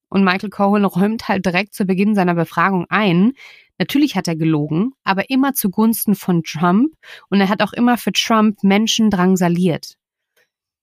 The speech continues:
Und der sagte, wenn das erforderlich war, um die Aufgabe zu erledigen, hat er gelogen und Menschen unter Druck gesetzt. Michael Cohen war ganz lange für Donald Trump der Mann fürs Grobe.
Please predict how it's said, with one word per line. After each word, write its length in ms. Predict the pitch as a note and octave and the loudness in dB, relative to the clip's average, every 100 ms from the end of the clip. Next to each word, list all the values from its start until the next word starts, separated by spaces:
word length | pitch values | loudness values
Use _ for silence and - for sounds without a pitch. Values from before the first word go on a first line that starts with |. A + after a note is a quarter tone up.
| _ _ | _ _
Und 520 | G3+ G3+ G3 F#3 G3+ - | 0 4 4 2 -4 -2
der 160 | G3 | 0
sagte, 340 | F#3 F#3 G3+ G3+ | 2 0 0 -2
wenn 120 | G#3+ | 0
das 100 | A3+ | 0
erforderlich 680 | - - A#3+ C4+ G#3+ F#3 - | -2 -2 0 2 2 -2 0
war, 120 | F#3 | 0
um 80 | F#3+ | 2
die 140 | F#3 | 0
Aufgabe 360 | - F#3+ G3 F3+ | -2 -2 -2 -4
zu 180 | - F3+ | -2 0
erledigen, 480 | F3 F3+ G3+ G3+ F3+ | 2 2 2 0 0
hat 120 | F3+ | -2
er 80 | F3 | 0
gelogen 540 | D#3 E3+ G3 G#3 A3+ | 0 2 2 4 2
und 180 | - F#3+ | 2 2
Menschen 340 | F3 F#3 - | 4 2 0
unter 200 | G3+ A3 | -2 0
Druck 240 | G#3 G#3+ - | 0 -2 -2
gesetzt. 640 | E3 - - - - - | -6 -8 -12 -12 -12 -4
Michael 380 | F3+ F3 F#3 G3 | 0 0 0 -4
Cohen 720 | - - F#3+ G#3 A3+ B3+ C4+ _ _ _ _ _ _ - - | -4 0 4 4 4 4 2 _ _ _ _ _ _ -20 -8
war 540 | D#3 D#3+ D3+ E3+ A3 | -2 2 4 4 2
ganz 360 | G3 F3 B3 - | 0 0 0 0
lange 320 | F#3 G#3 A#3 | 0 2 0
für 320 | - F#3 F3+ | -2 0 0
Donald 340 | E3+ F3 F#3 - | 2 2 0 0
Trump 300 | F3 G#3 - - - - - | 0 0 -2 -12 -20 -20 -4
der 120 | F3+ | 0
Mann 220 | F3+ F3+ | 2 0
fürs 200 | F#3 F#3+ | -2 -6
Grobe. 440 | - - F#3 E3+ | -6 -2 0 0